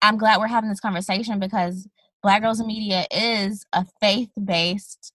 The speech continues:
organization. The only thing that, the only thing that keeps me going is what-, whatever we do is faith and a higher power. So,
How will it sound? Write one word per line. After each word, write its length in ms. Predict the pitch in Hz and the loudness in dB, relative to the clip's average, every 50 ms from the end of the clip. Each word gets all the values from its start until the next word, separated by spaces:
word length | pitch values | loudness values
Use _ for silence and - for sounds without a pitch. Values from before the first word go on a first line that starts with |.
| - 175 | -2 -2
organization. 880 | 180 180 185 185 175 180 196 214 320 302 - - 185 143 123 - 175 | 0 0 0 -2 -4 -2 -2 -2 -4 -4 -6 -6 -6 -6 -6 -4 0
The 140 | 185 170 - - - | 0 0 2 2 2
only 400 | 220 240 262 294 320 311 302 _ - | 0 2 0 0 -2 -4 -4 _ -8
thing 320 | - 294 311 330 320 320 262 | -10 -8 -6 -4 -2 -2 -2
that, 140 | 240 220 208 - - 208 - - - - _ - - - - - - | -2 -4 -6 -10 -8 -4 -4 -4 -4 -6 _ -4 -6 -6 -6 -6 -2
the 100 | - - - | 0 2 2
only 180 | 262 311 - | 2 2 2
thing 120 | - - - | 2 2 4
that 180 | - - - - | 4 6 6 4
keeps 180 | - - - | 4 0 -4
me 100 | - - | -10 -6
going 480 | - 214 214 220 240 240 - - - - | -2 0 0 2 2 2 2 2 0 -2
is 560 | - - - - - - - - - - 196 196 - - | -2 -4 0 0 0 0 -2 -4 -6 -4 -4 -4 -6 -8
what-, 220 | - - 190 185 | -6 -6 -6 -6
whatever 500 | - - - - 170 - - - 202 208 220 208 | -8 -8 -6 -4 -4 -2 -2 -2 -4 -2 -4 -6
we 120 | 202 214 196 | -6 -6 -8
do 440 | 190 190 175 175 185 202 214 233 - - - | -8 -6 -6 -6 -4 -4 -6 -6 -10 -10 -8
is 360 | - 190 196 196 196 202 - - - | -4 -2 -2 0 -2 -2 -4 -6 -4
faith 320 | 196 175 160 151 - 156 - _ _ - - | -2 -2 -2 -2 -6 -10 -14 _ _ -10 -6
and 480 | 196 190 185 185 180 175 175 175 170 - | -4 -2 0 0 0 0 -2 -2 -2 -2
a 40 | - | -2
higher 300 | 185 190 180 175 170 175 196 | 0 0 0 0 0 -2 -2
power. 380 | 190 160 175 170 175 180 202 | 0 0 0 0 0 -2 -4
So, 380 | - - - 185 170 170 170 | -6 -4 -2 -2 0 0 -2